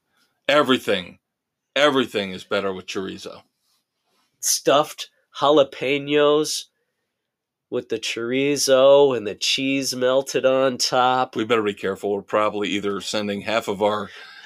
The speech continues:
Speaker 1: half of our audience out to find the food, or half
Speaker 2: Half
Speaker 1: of them
Speaker 2: them
Speaker 1: to the
Speaker 2: to the
Speaker 1: bathroom.
Speaker 2: bathroom. <laughs> Talking
Speaker 1: All right.
Speaker 2: about that greasy, good stuff.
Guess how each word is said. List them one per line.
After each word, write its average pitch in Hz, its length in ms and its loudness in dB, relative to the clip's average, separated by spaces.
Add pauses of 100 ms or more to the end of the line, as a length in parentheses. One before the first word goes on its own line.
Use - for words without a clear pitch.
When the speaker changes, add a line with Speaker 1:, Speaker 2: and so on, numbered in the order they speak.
Speaker 1:
half 139 260 0
of 127 100 2
our 131 160 4
audience 120 440 4 (100)
out 123 320 0
to 110 100 -4
find 120 420 0
the 110 100 -2
food, 139 380 -2
or 95 140 -2
half 127 240 -2
Speaker 2:
Half 139 100 0
Speaker 1:
of - 60 -2
them - 80 -2
Speaker 2:
them 139 120 6
Speaker 1:
to - 40 2
the 110 80 2
Speaker 2:
to - 80 4
the - 60 6
Speaker 1:
bathroom. 135 600 2
Speaker 2:
bathroom. 147 720 0 (600)
<laughs> 156 80 -4 (720)
Talking 147 220 4
Speaker 1:
All 170 140 6
right. 135 60 4
Speaker 2:
about 135 240 4
that 123 200 -4
greasy, 139 560 -6
good 120 320 -8
stuff. - 600 -10